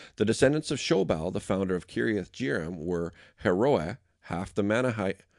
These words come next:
Manahathites, and the families of Kiriath Jearim, the Ithrites, Puthites, Shumathites, and Mishrahites, from whom came the people of Zorah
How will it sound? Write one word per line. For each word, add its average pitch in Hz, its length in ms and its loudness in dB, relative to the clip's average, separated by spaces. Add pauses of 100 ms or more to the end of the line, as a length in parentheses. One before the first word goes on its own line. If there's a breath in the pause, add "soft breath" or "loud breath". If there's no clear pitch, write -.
(140)
Manahathites, 98 1000 -2 (180)
and 90 180 -6
the 90 60 -4
families 98 540 -4
of 85 340 -8
Kiriath 85 440 -6
Jearim, 156 440 -4 (320 loud breath)
the 92 100 0
Ithrites, 139 680 -2 (100)
Puthites, 143 640 -2
Shumathites, 135 880 -2
and 117 400 -2
Mishrahites, - 1000 -8 (540 loud breath)
from 95 220 2
whom 101 200 4
came 98 240 2
the 95 80 0
people 95 320 -2
of 78 100 -4
Zorah 131 520 -2